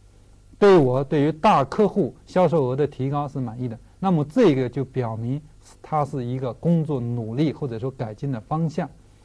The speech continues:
那我们表达后果会说，哎，后果是对于我们的销售额的提升有什么样的帮助？然后呢，征求意见，我们会说，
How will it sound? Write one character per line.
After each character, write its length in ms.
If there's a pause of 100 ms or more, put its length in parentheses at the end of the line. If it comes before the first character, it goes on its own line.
(100)
那 100
我 40
们 100
表 180
达 140
后 200
果 140
会 120
说， 200 (300)
哎， 180 (360)
后 200
果 140
是 180
对 200
于 60
我 160
们 160
的 60
销 260
售 220
额 100
的 120
提 240
升 240 (200)
有 80
什 160
么 80
样 80
的 60
帮 260
助？ 180 (320)
然 160
后 120
呢， 80
征 160
求 160
意 140
见， 220 (240)
我 80
们 120
会 140
说， 220